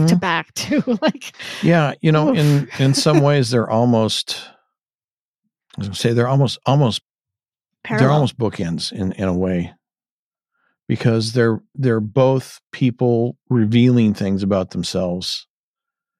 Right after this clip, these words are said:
Speaker 2: to somebody. One, and, and both of them are in danger by their revelations.
Speaker 1: Yes. Yes.
Speaker 2: So, anyway,
Speaker 1: Yeah.
Speaker 2: next we see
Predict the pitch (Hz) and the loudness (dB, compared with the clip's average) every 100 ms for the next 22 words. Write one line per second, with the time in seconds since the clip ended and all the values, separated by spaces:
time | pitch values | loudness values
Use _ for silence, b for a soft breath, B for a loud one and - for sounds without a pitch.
0 | _ - 110 113 104 101 95 95 92 _ | _ -8 -4 0 2 0 0 -4 -8 _
1 | _ _ _ _ - 131 139 151 156 156 | _ _ _ _ -2 2 4 4 2 0
2 | - _ _ _ - 147 147 151 175 180 | -4 _ _ _ 0 2 4 4 4 2
3 | 135 135 139 131 127 113 117 123 120 101 | 0 -2 0 0 2 0 0 0 0 -4
4 | 82 _ _ - 123 117 110 107 104 98 | -8 _ _ -16 -4 -2 0 0 -2 -2
5 | 101 98 - 78 - - _ _ _ _ | -2 -2 -4 -8 -12 -18 _ _ _ _
6 | _ _ - 185 - - - _ _ - | _ _ -4 -4 -2 -12 -14 _ _ -4
7 | 190 - 143 - _ _ _ _ B B | -4 -4 -8 -12 _ _ _ _ B B
8 | B B 170 180 135 92 - - 123 135 | B B 2 4 4 0 -6 -4 0 2
9 | 151 - 139 120 - 120 120 143 | 0 -4 -2 -2 2 2 2 0